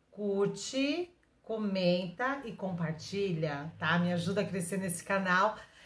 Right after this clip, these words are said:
E hoje o assunto é cabelo, né? Porque eu comecei esse canal por causa de cabelo.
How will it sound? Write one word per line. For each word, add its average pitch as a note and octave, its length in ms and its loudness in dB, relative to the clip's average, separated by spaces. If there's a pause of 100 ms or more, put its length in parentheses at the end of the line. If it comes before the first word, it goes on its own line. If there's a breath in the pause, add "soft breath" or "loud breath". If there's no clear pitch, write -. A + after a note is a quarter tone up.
(160 loud breath)
E A3 120 0
hoje A#3 360 8
o A3 40 6
assunto B3+ 520 6
é A#3+ 140 8
cabelo, A3 920 4
né? A#3+ 280 4
Porque A#3+ 880 8
eu A#3 100 0
comecei G#3 340 0
esse - 120 -4
canal G#3 380 2
por - 100 -12
causa G3 260 0
de G#3 380 -2
cabelo. G3 760 0